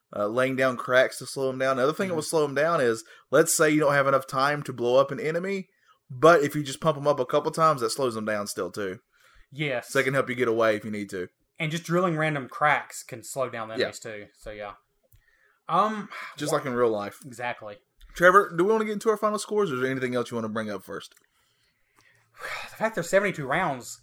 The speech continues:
Speaker 1: That's impressive.
Speaker 2: is gonna go into my score.
Speaker 1: I wonder if they
Speaker 2: I gotta think
Speaker 1: repeat.
Speaker 2: about that.
Speaker 1: I wonder if they repeat levels, how they look.
Speaker 2: I know. How do you come up with seventy-two different? I mean, they could have
Speaker 1: The enemies,
Speaker 2: seventy-two
Speaker 1: the
Speaker 2: different
Speaker 1: enemies do
Speaker 2: designs.
Speaker 1: get quicker.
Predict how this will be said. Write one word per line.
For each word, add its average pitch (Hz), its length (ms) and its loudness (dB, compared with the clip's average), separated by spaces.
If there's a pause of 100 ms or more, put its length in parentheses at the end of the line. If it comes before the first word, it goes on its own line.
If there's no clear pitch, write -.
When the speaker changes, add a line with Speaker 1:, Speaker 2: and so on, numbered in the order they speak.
(120)
Speaker 1:
That's 190 180 8
impressive. 190 440 6
Speaker 2:
is - 60 -4
gonna 160 180 0
go 156 140 2
into 147 100 -2
my 135 140 -2
score. 151 340 -4
Speaker 1:
I 143 60 6
wonder 190 280 6
if 165 80 2
they 175 80 4
Speaker 2:
I 165 40 2
gotta 139 160 2
think - 40 -6
Speaker 1:
repeat. 143 180 0
Speaker 2:
about 107 160 -4
that. 107 200 -4
Speaker 1:
I 117 40 -2
wonder 165 220 2
if 151 120 2
they 143 100 0
repeat 123 400 -4
levels, 107 640 -4
how 117 120 -6
they 110 80 -2
look. 104 280 -6
Speaker 2:
I 170 140 -2
know. 185 280 0
How 175 140 0
do 180 80 -4
you 160 60 -10
come 165 100 -2
up 170 80 2
with - 80 -16
seventy-two 135 380 -10
different? 120 240 -12
I - 20 -8
mean, 180 120 -4
they 196 100 -2
could 170 340 -4
have 135 40 -6
Speaker 1:
The 156 120 10
enemies, 202 320 6
Speaker 2:
seventy-two 160 60 -6
Speaker 1:
the - 80 -8
Speaker 2:
different 196 240 4
Speaker 1:
enemies 190 120 2
do 180 120 0
Speaker 2:
designs. 160 160 2
Speaker 1:
get - 20 -10
quicker. 123 540 2